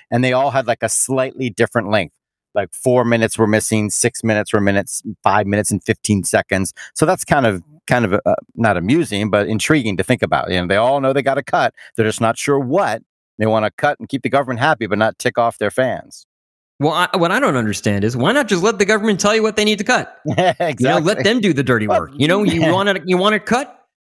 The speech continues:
Speaker 2: Here it is. Cut it.
Speaker 1: Yes.
Speaker 2: And then
Speaker 1: Why not be uppity in a totalitarian state?
Speaker 2: Yeah.
Speaker 1: <laughs> And we just got removed from China.
Speaker 2: Uh, what, <laughs> what have you got to lose other than your head?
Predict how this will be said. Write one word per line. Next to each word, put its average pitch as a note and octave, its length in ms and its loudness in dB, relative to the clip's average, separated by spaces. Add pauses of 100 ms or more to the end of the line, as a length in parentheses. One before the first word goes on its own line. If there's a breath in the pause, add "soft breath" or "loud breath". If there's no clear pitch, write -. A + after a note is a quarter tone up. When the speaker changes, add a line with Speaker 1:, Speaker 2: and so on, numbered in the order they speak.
(140)
Speaker 2:
Here G3+ 220 -2
it A3+ 80 -2
is. F#3+ 360 -4 (240)
Cut D3+ 240 0
it. D3 140 -4 (320)
Speaker 1:
Yes. G3+ 340 2
Speaker 2:
And F#3 100 -4
then F3+ 60 -4 (640)
Speaker 1:
Why C4+ 220 2
not B3 240 0 (120)
be F#3 140 2
uppity D3+ 420 0
in A2+ 120 0
a G#2+ 120 2
totalitarian A2 760 0
state? F2 320 -4 (580 loud breath)
Speaker 2:
Yeah. C#4 600 0
Speaker 1:
<laughs> - 80 -8
And D4+ 280 0
we G#3 100 -2
just E3 280 0
got B2 120 4
removed G2 300 -2
from F#2 120 -6
China. - 260 -10 (600)
Speaker 2:
Uh, - 60 2
what, A#3 260 2
<laughs> C4 100 2
what C#4 120 -4
have A#3 120 -2
you G#3+ 120 -4
got F3 200 -2
to F#3 100 2
lose A#2+ 340 0 (100)
other E3+ 240 0
than F3 200 0
your E3 140 2
head? G2 420 -6